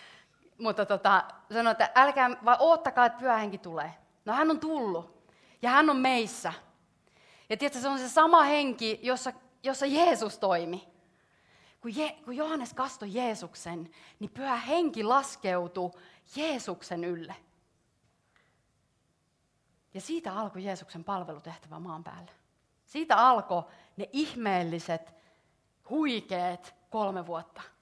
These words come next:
Noin. Ja sama henki vaikuttaa sinussa.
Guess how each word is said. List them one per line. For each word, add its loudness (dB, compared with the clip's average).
Noin. -16
Ja -18
sama -4
henki -10
vaikuttaa -14
sinussa. -14